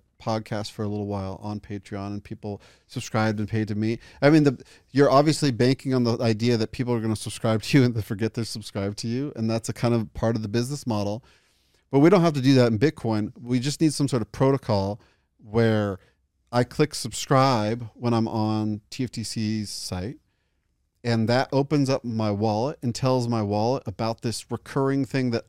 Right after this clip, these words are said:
I wanna do. You're, it's, you're not gonna be pulling payments from my wallet. It's my wallet. But I want to encode into my wallet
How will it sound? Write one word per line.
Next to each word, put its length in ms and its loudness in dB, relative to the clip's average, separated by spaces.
I 200 4
wanna 260 0
do. 400 -8
You're, 200 0
it's, 260 -8
you're 380 2
not 120 2
gonna 140 0
be 140 0
pulling 420 -2
payments 380 -2
from 200 -4
my 160 -4
wallet. 400 -8
It's 140 -16
my 160 0
wallet. 340 -6
But 300 4
I 320 6
want 280 2
to 220 0
encode 800 4
into 180 0
my 120 2
wallet 460 2